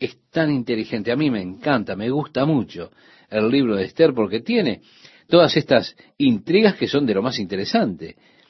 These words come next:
El giro de las cosas, las cosas que hace Dios.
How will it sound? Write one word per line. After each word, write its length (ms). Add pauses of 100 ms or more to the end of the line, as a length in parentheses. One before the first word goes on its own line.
(420)
El 200
giro 360
de 100
las 160
cosas, 600 (120)
las 220
cosas 340
que 100
hace 220
Dios. 500